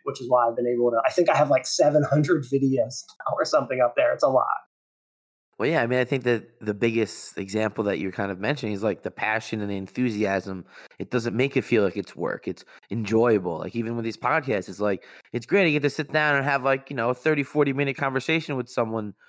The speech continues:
Speaker 2: and learn some new things about them and really let them kind of spotlight and shine about what makes them unique. And I know your content kind of has some interview features. So who are some notable people that you've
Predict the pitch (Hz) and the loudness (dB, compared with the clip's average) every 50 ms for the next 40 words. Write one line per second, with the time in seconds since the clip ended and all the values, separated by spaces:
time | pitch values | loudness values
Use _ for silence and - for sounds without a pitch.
0 | _ _ _ _ - 110 110 110 120 127 131 127 - - 131 123 123 120 110 - | _ _ _ _ -6 -4 -2 0 2 2 2 2 0 0 0 0 0 0 0 0
1 | 139 135 120 117 101 113 110 104 110 127 160 175 180 170 170 160 156 151 139 - | -2 -2 -2 0 0 0 0 0 0 2 2 4 4 4 4 4 2 -2 -4 -10
2 | _ _ _ _ _ _ _ _ _ _ _ _ _ - 110 117 113 113 113 117 | _ _ _ _ _ _ _ _ _ _ _ _ _ -2 0 2 2 2 0 0
3 | 117 123 131 131 131 127 123 120 - 110 123 127 123 123 107 - 120 123 123 120 | 2 4 4 6 6 4 4 2 0 0 0 0 0 -2 -4 -4 -2 -2 0 2
4 | 117 113 107 95 - _ _ _ _ _ _ - - - - - - - 120 127 | 2 0 0 -4 -8 _ _ _ _ _ _ -14 -12 -10 -10 -8 -4 0 0 2
5 | 127 - 117 117 117 117 117 110 107 - - - - 120 120 120 120 110 107 113 | 2 2 0 2 2 2 0 0 -4 -6 -6 -2 0 0 2 2 0 0 0 0
6 | 113 - 104 110 - - 104 113 113 113 - - 147 175 151 117 107 90 76 71 | -2 -2 -2 -6 -8 -6 -6 -6 -6 -6 -4 -4 -4 -2 -2 -4 -6 -8 -12 -16
7 | 76 92 - 90 90 90 92 _ _ _ _ _ _ _ _ _ _ _ _ _ | -18 -16 -16 -16 -16 -16 -20 _ _ _ _ _ _ _ _ _ _ _ _ _
8 | - 113 117 117 120 117 117 110 110 127 135 131 123 120 - - 120 113 113 107 | -2 0 0 2 2 2 2 4 4 6 6 6 4 2 0 -2 -2 -2 -2 -2
9 | - 131 113 113 113 113 - - - - 113 113 98 120 113 104 - 107 107 - | -2 0 0 0 -2 -4 -6 -8 -4 -2 -2 0 0 0 0 0 -2 -4 -6 -6
10 | 107 110 113 104 98 104 104 98 - - 98 92 - - 123 127 - - 123 113 | -4 -4 -4 -4 -4 -4 -6 -6 -8 -8 -10 -8 -4 -2 -2 -2 0 0 -2 0
11 | 139 143 160 147 - 156 147 151 127 120 123 131 131 131 131 120 - 131 131 131 | 2 2 2 2 2 0 0 2 2 4 4 4 4 2 2 0 2 0 0 0
12 | 131 131 139 131 120 127 135 135 131 127 127 | 0 0 0 2 2 2 0 0 0 -2 -6